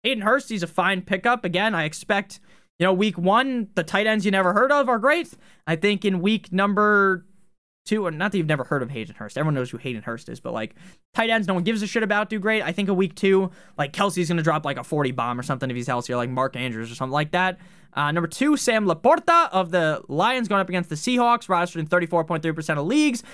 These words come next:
Tight end eight on the week, five receptions on five targets for thirty-nine yards, week one up against the Chiefs in Kansas City. He looked good. Seems like he's involved in this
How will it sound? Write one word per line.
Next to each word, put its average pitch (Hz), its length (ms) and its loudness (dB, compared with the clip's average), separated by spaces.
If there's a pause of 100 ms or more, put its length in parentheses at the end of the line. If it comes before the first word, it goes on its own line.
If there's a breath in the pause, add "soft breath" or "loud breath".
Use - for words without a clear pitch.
(120)
Tight 311 160 2
end 320 100 -2
eight 285 100 2
on 294 120 2
the 277 60 2
week, 285 220 -2
five 226 300 0
receptions 214 480 -2
on 196 160 0
five 190 220 0
targets 190 280 -2
for - 100 -16
thirty-nine 175 520 0
yards, 165 260 0
week 165 220 -2
one 156 160 2
up 160 80 -2
against 156 240 -4
the - 80 -12
Chiefs 233 340 -4
in 147 140 -8
Kansas 147 340 -6
City. 262 380 0 (220 loud breath)
He 226 120 2
looked 214 200 0
good. 294 320 2
Seems 214 240 0
like 190 140 0
he's 208 140 0
involved 185 520 2
in 165 320 -2
this 151 360 0